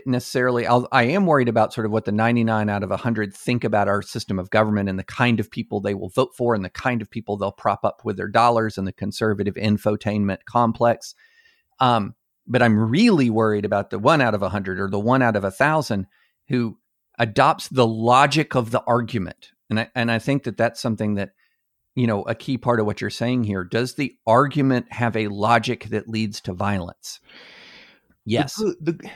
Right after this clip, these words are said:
Speaker 2: the, yes. The, the, the good news, of course, is, is that the, the guardrails have held so far. The, the, the story, and you wrote about this for Time magazine,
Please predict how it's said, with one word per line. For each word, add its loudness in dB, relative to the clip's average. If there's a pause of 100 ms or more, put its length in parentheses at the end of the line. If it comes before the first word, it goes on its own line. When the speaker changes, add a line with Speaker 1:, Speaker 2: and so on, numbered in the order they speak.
(160)
Speaker 2:
the, -6
yes. -6
The, -8
the, -2
the 0
good 6
news, 2
of -6
course, 0
is, -8
is 0
that -4 (360)
the, -6
the -4
guardrails 2
have -8
held -10
so -2
far. -10
The, -8 (200)
the, -8
the -8
story, 2
and -2
you -4
wrote -2
about -4
this -4
for -4
Time -2
magazine, -2